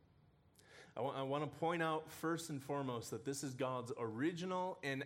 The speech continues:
everlasting design for mankind. That we would bear his image and likeness, and that we would rule and take dominion over earth. Okay, say, "Over earth."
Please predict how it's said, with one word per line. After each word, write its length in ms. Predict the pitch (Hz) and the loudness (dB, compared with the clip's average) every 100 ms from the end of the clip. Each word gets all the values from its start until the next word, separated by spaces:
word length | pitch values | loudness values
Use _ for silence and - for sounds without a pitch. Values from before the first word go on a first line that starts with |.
| 151 | 0
everlasting 880 | 151 160 143 131 139 139 - 123 107 | 0 2 2 2 0 -4 -6 -6 -6
design 440 | 107 110 117 110 | -6 -4 -4 -4
for 120 | 110 | -6
mankind. 680 | 104 101 101 107 101 95 104 - - - _ - - - _ - - - - - - - | -6 -4 -6 -6 -8 -8 -14 -18 -20 -20 _ -20 -20 -20 _ -20 -20 -20 -20 -20 -10 -2
That 120 | 127 | 0
we 140 | 139 | 2
would 180 | 143 131 | 0 0
bear 220 | 143 147 | 0 2
his 300 | 156 151 156 | 2 0 0
image 260 | 160 165 156 | -2 -2 -4
and 140 | 160 | -4
likeness, 680 | 123 104 107 107 - - - - _ - - - - | -4 -6 -6 -8 -8 -12 -16 -20 _ -20 -20 -20 -10
and 140 | 131 | -4
that 100 | 131 | -2
we 120 | 139 | 0
would 200 | 131 131 | 0 0
rule 640 | 120 147 196 151 117 123 131 - - - - - - | 0 2 2 2 0 -2 -6 -14 -20 -20 -20 -20 -6
and 160 | 147 143 | -4 0
take 240 | 160 143 | -2 0
dominion 800 | 143 135 156 185 143 110 104 107 - - - - - - | 0 0 0 0 -2 -2 -6 -10 -16 -20 -20 -20 -16 -2
over 480 | 143 143 147 139 143 - | 0 2 2 2 -2 -2
earth. 560 | 135 117 67 - - - - - - - - | 0 0 -4 -12 -18 -20 -20 -20 -20 -20 -2
Okay, 260 | 117 123 | 0 0
say, 240 | 139 135 123 | 0 -2 0
"Over 340 | 139 135 143 | 0 0 0
earth." 460 | - 131 90 - - | 0 -2 -2 -6 -16